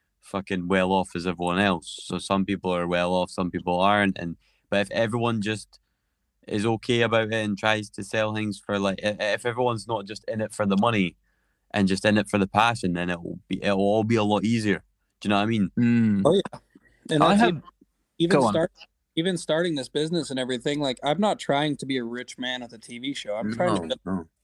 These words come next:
Speaker 3: trying to build enthusiast parts for enthusiasts by an enthusiast.
Speaker 1: Yeah,
Speaker 2: Yeah.
Speaker 1: that's exactly what it should be. Like, I, I actually, like, for ages, where,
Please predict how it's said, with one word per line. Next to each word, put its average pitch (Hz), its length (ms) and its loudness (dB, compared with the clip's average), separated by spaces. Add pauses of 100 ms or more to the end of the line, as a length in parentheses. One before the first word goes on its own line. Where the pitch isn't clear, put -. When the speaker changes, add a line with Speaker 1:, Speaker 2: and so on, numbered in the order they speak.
(120)
Speaker 3:
trying 175 180 2
to 160 60 0
build 139 260 0
enthusiast 135 640 -2
parts 135 320 0
for 127 260 -2
enthusiasts 127 960 -2 (440)
by 139 240 4
an 143 140 2
enthusiast. 123 720 -6 (1200)
Speaker 1:
Yeah, 143 340 2
Speaker 2:
Yeah. 90 120 -6
Speaker 1:
that's 123 200 2
exactly 123 480 0
what 117 160 -2
it - 60 -4
should 143 180 -6
be. 78 60 -16
Like, 107 260 -2
I, 123 240 -2
I 123 160 -2
actually, 135 480 -4 (260)
like, 110 280 -4
for 110 120 -10
ages, 117 420 -6 (1080)
where, 78 280 -4